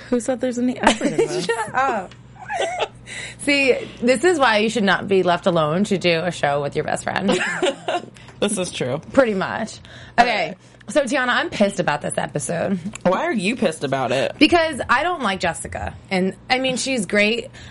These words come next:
Speaker 2: I think a lot of this is probably felt a little scripted and like she was meant to be, like, the big bad boss.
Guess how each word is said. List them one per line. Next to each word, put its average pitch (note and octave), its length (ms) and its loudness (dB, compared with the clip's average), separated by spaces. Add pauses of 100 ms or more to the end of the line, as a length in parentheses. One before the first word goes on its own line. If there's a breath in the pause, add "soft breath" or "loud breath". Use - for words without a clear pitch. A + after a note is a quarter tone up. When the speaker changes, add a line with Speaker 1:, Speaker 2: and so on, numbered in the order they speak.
Speaker 2:
I A3 80 2
think C4 160 0
a A3+ 80 2
lot G#3+ 280 2
of C4 120 2
this A#3 240 2
is G3+ 180 0
probably F#3+ 760 -2 (520 loud breath)
felt - 520 0 (160)
a A3 80 4
little C4 180 0
scripted C#4 400 -2 (360)
and A3 100 0
like G3+ 160 0
she A3+ 120 -2
was G3 200 -2 (200)
meant F#3+ 360 0
to G#3 100 0
be, F3+ 200 2
like, F3 180 0
the F3+ 80 2
big E3 260 2
bad E3+ 260 2
boss. F3 560 0